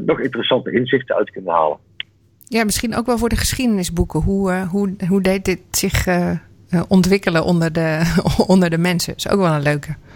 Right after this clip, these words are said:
Speaker 1: Ja.
Speaker 2: Ja.
Speaker 1: Dit is dus ook, eh, alle tweets op api-toegang. Dus, eh, ook de tweets die verwijderd zijn, eh, uit de
Speaker 2: Ah.
Speaker 1: timeline van jou.
Speaker 2: Ja.
Speaker 1: Dus, eh, ook alle, alle onzinprekers kunnen daar weer door onderzocht worden.
Speaker 2: Nou, gelukkig niet met
Speaker 1: Eh,
Speaker 2: drafts.
Speaker 1: ik, la-,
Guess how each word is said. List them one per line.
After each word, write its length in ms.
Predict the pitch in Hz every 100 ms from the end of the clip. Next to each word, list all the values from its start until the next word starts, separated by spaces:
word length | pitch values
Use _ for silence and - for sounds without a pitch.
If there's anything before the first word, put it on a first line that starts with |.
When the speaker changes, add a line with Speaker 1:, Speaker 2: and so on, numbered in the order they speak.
| -
Speaker 1:
Ja. 120 | - - - - - -
Speaker 2:
Ja. 180 | 196 - - -
Speaker 1:
Dit 200 | 170 160
is 120 | 123
dus 200 | 131 139
ook, 200 | 127 - -
eh, 120 | 123 113
alle 220 | 147 151 135
tweets 340 | - 151 127
op 120 | 110 156
api-toegang. 720 | 151 127 107 110 98 110 131
Dus, 260 | 107 -
eh, 220 | 117 104 127
ook 140 | 131
de 80 | 127
tweets 320 | 143 139 -
die 140 | 123
verwijderd 440 | 113 117 123 120 -
zijn, 360 | 117 110 110
eh, 60 | 104 104 104 101
uit 260 | 101 113 185
de 60 | 160 107
Speaker 2:
Ah. 40 |
Speaker 1:
timeline 360 | 104 104 92 92
van 140 | 98
jou. 200 | 98 90 -
Speaker 2:
Ja. 80 | - - _ -
Speaker 1:
Dus, 260 | - -
eh, 160 | 92 82 - _ _ _ _
ook 160 | 120 110
alle, 400 | 110 104 - -
alle 160 | 113
onzinprekers 880 | - 139 - 123 123 120 120 117 -
kunnen 680 | 113 110 104 101 101 101 92
daar 240 | 95 95
weer 240 | 92 87 87
door 220 | 92 87
onderzocht 480 | - 90 82 - -
worden. 260 | - - - - -
Speaker 2:
Nou, 140 | 165
gelukkig 320 | - 202 196 220
niet 100 | 240
met 120 | 147
Speaker 1:
Eh, 60 | 156
Speaker 2:
drafts. 540 | 196 247 160 - - -
Speaker 1:
ik, 60 |
la-, 80 | -